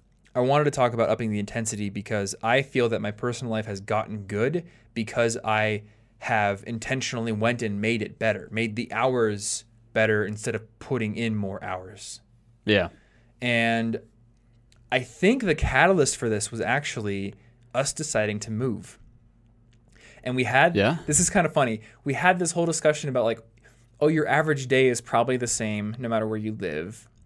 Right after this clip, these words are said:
Speaker 1: So why live somewhere super expensive?" And I still agree with that.
Speaker 2: Yeah.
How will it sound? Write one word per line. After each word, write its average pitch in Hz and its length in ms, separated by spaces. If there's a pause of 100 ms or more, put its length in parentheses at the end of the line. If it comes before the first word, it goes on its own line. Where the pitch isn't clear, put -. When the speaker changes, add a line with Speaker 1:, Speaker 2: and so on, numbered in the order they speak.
(140)
Speaker 1:
So - 220
why 107 220
live 120 200
somewhere 110 280
super 110 280
expensive?" - 600 (800)
And 110 540 (360)
I 117 80
still 175 240
agree 143 180
with 98 160
that. 104 240 (880)
Speaker 2:
Yeah. 90 180